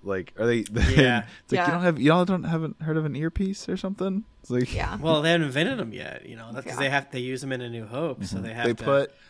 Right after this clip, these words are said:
Speaker 2: they
Speaker 1: all of the f-, cutting edge technology in this universe is going towards, uh, shrimp bots.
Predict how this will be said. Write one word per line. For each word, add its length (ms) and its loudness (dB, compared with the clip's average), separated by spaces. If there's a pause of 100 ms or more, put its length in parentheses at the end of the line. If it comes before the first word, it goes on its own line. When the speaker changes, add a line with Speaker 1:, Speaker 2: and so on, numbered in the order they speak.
(140)
Speaker 2:
they 100 -14 (300)
Speaker 1:
all 400 8
of 140 0
the 100 0
f-, 180 -10 (120)
cutting 320 -2
edge 120 -2
technology 580 -4
in 100 -6
this 180 -8
universe 420 -8
is 100 -10
going 420 -8
towards, 760 -8
uh, 220 -10
shrimp 320 -10
bots. 480 -16